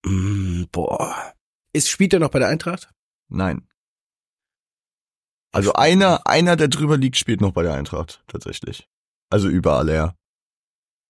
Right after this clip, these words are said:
Speaker 1: Okay, hau mal raus.
Speaker 2: Also Ekitike ist noch drüber.
Speaker 1: Mhm.
Speaker 2: Haben wir fünfzehn, glaub ich, bezahlt oder so. Ähm, und dann, äh, Luka Jovic.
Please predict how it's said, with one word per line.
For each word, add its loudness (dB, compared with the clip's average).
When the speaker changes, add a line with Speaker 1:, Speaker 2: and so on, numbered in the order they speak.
Speaker 1:
Okay, -2
hau 2
mal 2
raus. -6
Speaker 2:
Also 0
Ekitike 0
ist 0
noch 2
drüber. 0
Speaker 1:
Mhm. -4
Speaker 2:
Haben 2
wir 0
fünfzehn, 0
glaub 2
ich, -12
bezahlt 0
oder 0
so. -4
Ähm, 2
und 2
dann, 0
äh, 2
Luka -6
Jovic. -4